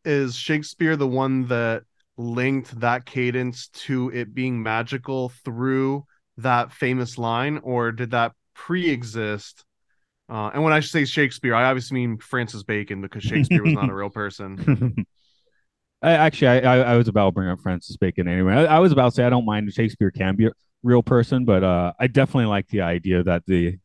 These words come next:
Speaker 2: the, the magic man was actually writing all this stuff. <laughs> And
Speaker 1: Or,
Speaker 2: then
Speaker 1: or, like, a, a s-, uh, a group of people that were kinda, it was almost like a,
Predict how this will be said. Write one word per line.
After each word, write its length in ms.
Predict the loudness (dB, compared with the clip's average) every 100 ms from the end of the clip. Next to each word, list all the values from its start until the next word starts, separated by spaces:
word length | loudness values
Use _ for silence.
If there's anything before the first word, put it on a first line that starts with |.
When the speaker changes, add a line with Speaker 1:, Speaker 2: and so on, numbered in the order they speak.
| -6
Speaker 2:
the, 260 | -2 -2 -2
the 60 | 0
magic 360 | 2 2 -2 -2
man 180 | -4 -2
was 120 | 0
actually 260 | -2 -2
writing 280 | 0 2 2
all 120 | 0
this 180 | -2 -4
stuff. 300 | -4 -4 -6 _ -20 -8
<laughs> 60 | -2 0 0 -4 -6 -12 -14 _ _ _ _ _ _
And 120 | 6
Speaker 1:
Or, 60 | 8
Speaker 2:
then 100 | 6
Speaker 1:
or, 160 | 4
like, 180 | 4 2
a, 160 | 0 -2
a 80 | -4
s-, 240 | -8 -8
uh, 380 | -2 0 0 -2
a 100 | -8
group 380 | -6 0 0 0
of 160 | -6
people 460 | -6 -6 -6 -8 -8
that 120 | -8
were 120 | -10
kinda, 280 | -6 -6 -4
it 120 | 0
was 160 | 0 2
almost 260 | 0 0 0
like 160 | 0
a, 160 | 0